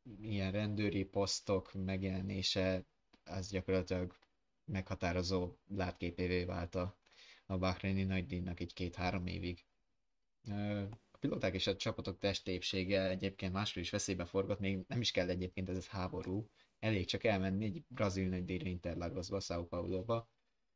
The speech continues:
Ö, rendszeresen rátámadtak a csapatok személyzetére, szerelőire fegyveresek, hogy, ö, elrabolják, főként azért, hogy elrabolják az értékeiket.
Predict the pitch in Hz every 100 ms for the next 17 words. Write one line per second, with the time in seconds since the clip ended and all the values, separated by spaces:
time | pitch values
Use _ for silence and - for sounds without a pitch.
0 | _ - 98 104 101 104 _ _ _ _
1 | - 117 110 101 98 - 98 98 98 90
2 | 90 - 92 87 - - 95 87 - 101
3 | 98 95 92 - 87 85 90 90 - -
4 | 98 92 87 85 87 87 98 101 101 107
5 | 127 123 - _ _ - 92 92 98 92
6 | 92 90 - 104 95 90 90 90 - -
7 | 101 92 85 98 92 87 92 92 90 92
8 | 87 90 95 101 117 117 117 117 120